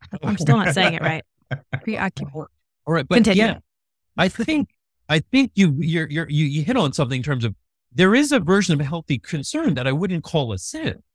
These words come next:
Speaker 1: Mm-hmm.
Speaker 2: Uh, um, that, that, that if I'm standing in an alley and a guy walks up to my wife and I in an alley and pulls out a gun,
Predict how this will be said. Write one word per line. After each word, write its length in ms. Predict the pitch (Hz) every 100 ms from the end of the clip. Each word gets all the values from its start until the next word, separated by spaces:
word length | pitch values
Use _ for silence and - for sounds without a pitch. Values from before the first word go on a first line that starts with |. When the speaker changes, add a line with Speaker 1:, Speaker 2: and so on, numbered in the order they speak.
| _ _ _ _ -
Speaker 1:
Mm-hmm. 280 | 165 185 220 _ _ _ -
Speaker 2:
Uh, 240 | 139 117
um, 680 | 110 127 117 113 104 95 92 - _ _ _
that, 440 | 135 139 151 - 131
that, 300 | 143 127 135
that 140 | 151 147
if 120 | 151
I'm 160 | 220
standing 460 | 226 - 247 262 190
in 120 | 151
an 120 | 135
alley 680 | 139 190 302 202 117 104 127 151 _ _ _ -
and 280 | 143 135 127
a 160 | 135 123
guy 280 | 117 185
walks 400 | 202 139 160 -
up 200 | 196 185 -
to 80 |
my 140 | 135 127
wife 280 | 131 233 -
and 100 | 143
I 120 | 120
in 180 | 123 131
an 80 | 104
alley 360 | 147 214 175 120
and 80 | 113
pulls 220 | 165 151
out 140 | 131 113
a 60 |
gun, 520 | 110 220 254 123 101